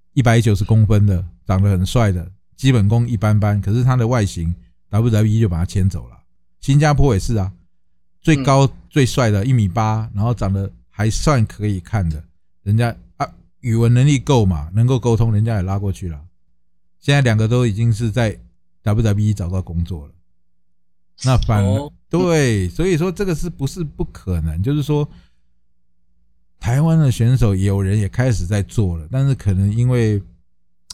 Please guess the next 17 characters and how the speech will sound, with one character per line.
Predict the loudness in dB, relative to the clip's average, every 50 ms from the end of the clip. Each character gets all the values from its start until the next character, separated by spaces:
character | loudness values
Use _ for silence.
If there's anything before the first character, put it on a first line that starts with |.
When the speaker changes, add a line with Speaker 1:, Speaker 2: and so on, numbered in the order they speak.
| -20 _ _ _ _
Speaker 1:
种 | 0 2 2 2
种 | 2 2 2
原 | 2 2 4
因 | 4 4 4 4
啦， | 2 2 0
还 | 0 0 2
没 | 2 2 2 2
办 | 2 2 2 2
法 | 2 0 -2
去 | -2 -4 -6 -8 -8 -12 _ _ _ _ _ _ _
接 | -2 0 0 0
触 | 0 0 -2 -2
到 | -2 0 0 2
那 | 2 0 0
个 | -2 -4
管 | -6 -8 -10 -12 -12 -12
道。 | -8 -8 -8 -8 -8 -12